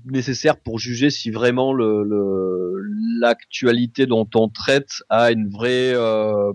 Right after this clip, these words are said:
pertinence, une vraie profondeur. Est-ce qu'elle aura une forme de pérennité ou pas ? Franchement, on sait pas. C'est vrai que, mais personne peut le savoir. C'est, c'est très difficile. Nous, nous, ce qu'on fait, c'est qu'on s'appuie en priorité sur les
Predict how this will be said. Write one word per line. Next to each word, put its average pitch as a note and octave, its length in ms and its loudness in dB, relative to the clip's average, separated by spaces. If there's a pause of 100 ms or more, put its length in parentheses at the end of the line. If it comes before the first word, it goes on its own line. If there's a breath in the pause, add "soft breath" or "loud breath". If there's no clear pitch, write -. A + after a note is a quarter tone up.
pertinence, A#2+ 520 -2
une A2+ 60 -8
vraie A#2 140 0
profondeur. B2 720 0
Est-ce A2 140 0
qu'elle A2 180 0
aura A2 120 2
une G#2+ 100 -4
forme A2+ 180 -2
de G#2+ 60 0
pérennité G#2+ 440 0
ou G#2+ 100 2
pas ? B2+ 240 0 (800 loud breath)
Franchement, B2+ 340 2
on C3+ 60 4
sait C3+ 160 0
pas. D#3+ 180 2
C'est - 120 -2
vrai C3 160 2
que, A#2 600 2
mais B2+ 140 0
personne D3+ 380 0
peut C#3 80 0
le A#2+ 40 -4
savoir. A#2 320 2
C'est, A2+ 160 -8
c'est A2+ 160 -10
très - 160 -4
difficile. A#2+ 440 -2 (260)
Nous, C#3 260 -2
nous, E3 100 2
ce - 60 -8
qu'on C#3+ 160 0
fait, D#3+ 160 0
c'est D3 140 -2
qu'on B2+ 100 0
s'appuie B2+ 300 0
en B2 80 2
priorité C3 480 2
sur A2+ 240 2
les G#2+ 280 4